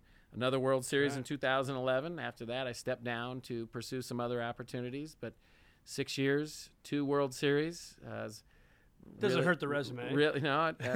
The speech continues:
Speaker 1: actually, it was pretty good for the resume.
Speaker 2: Exactly.
Speaker 1: You know, it was a good run. And, and like
Speaker 2: Yeah.
Speaker 1: I said,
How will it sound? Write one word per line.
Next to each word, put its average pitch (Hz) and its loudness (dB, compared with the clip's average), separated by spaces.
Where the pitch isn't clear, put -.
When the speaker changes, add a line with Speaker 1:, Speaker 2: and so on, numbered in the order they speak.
Speaker 1:
actually, 156 2
it - 0
was 139 -2
pretty 151 -2
good 147 0
for 139 -4
the 139 0
resume. 135 0
Speaker 2:
Exactly. 151 -8
Speaker 1:
You 254 -4
know, 214 4
it - 6
was 160 2
a 170 0
good 156 4
run. 143 2
And, 135 -6
and 143 -6
like 139 -2
Speaker 2:
Yeah. - -2
Speaker 1:
I 127 -4
said, 123 -2